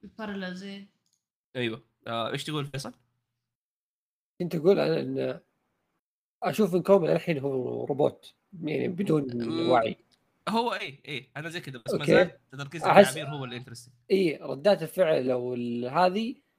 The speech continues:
Speaker 3: خلينا نقول شيء لا إرادي، يعني كونه، يعني جسده حافظ الأشياء هذه، عرفت؟
Speaker 2: مم.
Speaker 3: المسل ميموري حقتك كذا حافظة إن أنت تسوي ردات فعل هذه.
Speaker 2: أيوه، أيوه.
Speaker 3: ع-، لا زال عنده جهاز عصبي، يعني، عرفت؟
Speaker 2: أيوه.
Speaker 1: مم.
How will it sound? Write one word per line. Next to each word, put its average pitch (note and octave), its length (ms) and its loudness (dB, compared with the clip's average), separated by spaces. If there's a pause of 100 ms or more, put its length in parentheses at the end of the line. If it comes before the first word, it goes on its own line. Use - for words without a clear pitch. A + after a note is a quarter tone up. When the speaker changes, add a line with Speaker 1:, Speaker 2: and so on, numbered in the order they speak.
(340)
Speaker 3:
خلينا F3+ 200 0
نقول G3+ 320 4
شيء G#3 260 6
لا G3 240 4
إرادي، G#3 600 -2 (720)
يعني D3 240 0
كونه، F#3 460 2 (480)
يعني B2 600 -2
جسده D#3+ 480 6
حافظ D3 280 0
الأشياء C#3 420 -2
هذه، B2 120 -4
عرفت؟ C3+ 400 -6 (160)
Speaker 2:
مم. C#3+ 60 -12
Speaker 3:
المسل C3+ 380 -2
ميموري C#3+ 320 2
حقتك C3 260 -2
كذا C#3+ 180 0
حافظة D#3 320 2
إن D3+ 140 0
أنت E3 300 -4 (260)
تسوي C#3 340 2 (140)
ردات C#3 320 2
فعل B2+ 240 2
هذه. B2+ 260 -2 (220)
Speaker 2:
أيوه، B2+ 280 -6
أيوه. A#2+ 180 0
Speaker 3:
ع-، - 200 8
لا F#3 160 8
زال F#3+ 140 6
عنده E3+ 220 2
جهاز D3 260 0
عصبي، C3+ 420 -4
يعني، - 260 -12
عرفت؟ - 280 -6 (360)
Speaker 2:
أيوه. A#2+ 200 -6
Speaker 1:
مم. G#2 80 -10